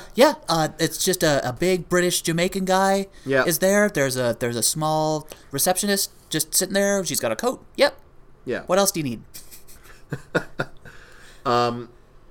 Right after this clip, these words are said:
Speaker 1: now that we're done with that tip, 'cause I feel like we expounded on it pretty good.
Speaker 2: Yes. I was trying to go into the what you need to have.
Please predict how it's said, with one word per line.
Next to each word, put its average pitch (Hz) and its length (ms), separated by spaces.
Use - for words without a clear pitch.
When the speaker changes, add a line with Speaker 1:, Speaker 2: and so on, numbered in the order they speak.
Speaker 1:
now 156 180
that 170 100
we're 143 80
done 131 180
with 110 120
that 110 260
tip, 92 240
'cause 113 160
I - 20
feel 143 180
like 120 160
we 110 120
expounded 101 520
on 95 120
it 92 100
pretty 101 220
good. 87 280
Speaker 2:
Yes. - 460
I 165 80
was 170 160
trying 196 260
to 196 60
go 175 180
into 165 240
the 147 160
what 151 320
you 165 140
need 151 380
to 147 140
have. 143 380